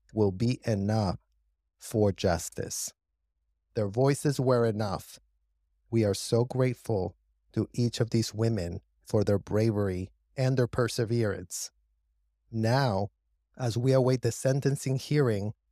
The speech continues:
we take a look at the role that Scientology has played in this trial, including a suspicious leak of discovery materials and Scientology's public response to the jury conviction of one of their members.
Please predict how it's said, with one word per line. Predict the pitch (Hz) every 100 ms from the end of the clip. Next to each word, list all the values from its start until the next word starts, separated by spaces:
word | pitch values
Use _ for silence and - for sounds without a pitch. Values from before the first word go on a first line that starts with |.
| _ _
we | 120
take | - 147
a | 165
look | 165 165
at | -
the | 123
role | 107 131 127
that | 110 -
Scientology | 127 120 120 117 113 123
has | - 110 -
played | - 107 110
in | 110
this | 101 -
trial, | - 98 95 101 131 131 _ _ -
including | 104 - 120 117 117
a |
suspicious | 107 104 - - 127 - 131 104
leak | 127 131 127
of | 120
discovery | 110 - - 117 120 131
materials | 104 - 123 117 92 98 - -
and | - 101
Scientology's | 107 101 - 120 123 127 120
public | - 127 131 151 147
response | 139 - 127 120 113 -
to | - 123
the | 110
jury | 90 - 113 131
conviction | - 135 117 127 - - 101 101 - _ _ -
of | 110 98
one | 101 95
of | 95
their | 107 98
members. | 92 - - - - -